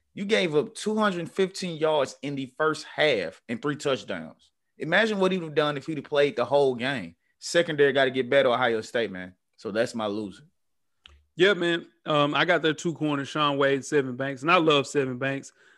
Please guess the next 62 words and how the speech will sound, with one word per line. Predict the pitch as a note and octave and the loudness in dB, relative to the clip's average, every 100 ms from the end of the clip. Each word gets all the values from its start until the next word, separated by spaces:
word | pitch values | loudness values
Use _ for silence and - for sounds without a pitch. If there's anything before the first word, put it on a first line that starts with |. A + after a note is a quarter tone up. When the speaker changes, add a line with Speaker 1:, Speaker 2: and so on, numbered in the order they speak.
| _ _ | _ _
Speaker 2:
um, | D3 D3 - | -10 -10 -4
one | D#3 | -2
of | D3+ | 0
my | C#3 | -2
favorite | - D3+ C#3 C#3 | 0 2 2 0
players | D3 C#3+ C#3 | 0 2 0
in | C3 | -2
college | B2 C#3+ C3+ | -4 -2 -2
football. | B2 C#3+ C3 B2+ B2+ | -4 -6 -4 -6 -6
But | C3 C3+ - - | -6 -6 -8 0
leading | F#3+ G3+ | 2 4
up | F3 | 0
to | E3 | -2
the | D#3+ | -2
game, | D3 D#3+ D#3 | -2 -2 -4
Shaun | C#3+ E3 D#3 | -4 -2 -2
Wade | D3+ D#3+ D#3+ | 0 0 0
came | D3+ D#3 D3+ | -4 -6 -4
out | C#3+ | -4
and | C#3+ | -4
said, | D3 D3 | -6 -2
"You | F3+ | 2
already | F#3+ E3+ | 2 2
know | D#3+ F3 E3+ | 0 0 2
who | D#3+ | 0
I | D#3+ | 0
wanna | D#3 C#3+ | 0 -6
go | C#3+ C#3+ | -2 -2
up | C#3 C#3 | -2 -4
against | C3+ C#3+ C#3+ - _ _ _ _ - | -4 -4 -4 -12 _ _ _ _ -16
at | C3 | -10
the | C#3 | -4
end | C#3 | -4
of | B2+ | -4
the | B2 | -2
day. | C#3+ | 2
I'm | D3 D3 | 2 0
ready | D3 D#3 | 0 0
for | C#3+ | -2
that | C#3 C3 - | -6 -8 -8
challenge." | D#3+ D#3+ C#3+ - - _ - | -4 -4 -4 -8 -18 _ -10
And | D3+ | -2
then | D#3+ D#3+ D3+ D3+ | 0 0 -2 -6
you | D#3 | -4
got | F#3 A3 A3 | 2 2 2
that | G3+ G3 | -2 -2
challenge, | A3 A3+ F3 D3 - _ _ _ _ | -4 -4 -4 -8 -16 _ _ _ _
and | C#3+ | -6
he | F#3+ | -4
torched | - G3 E3+ | 0 -2 0
your | F3+ F3+ | 0 2
ass | F3 | 2
for | F3 | -2
two | C#3+ G#3 E3+ | -8 -4 -2
hundred | F3 E3 | 0 -2
and | D#3 C#3+ | -2 -4
a | |
half. | C3 E3 D#3+ B2 _ _ _ _ _ _ - | -2 2 2 0 _ _ _ _ _ _ -12
You | D#3+ | -4
can't | A#3 G#3 F#3 | 0 0 0
do | A3+ | 2
that. | F3+ C3+ | 4 4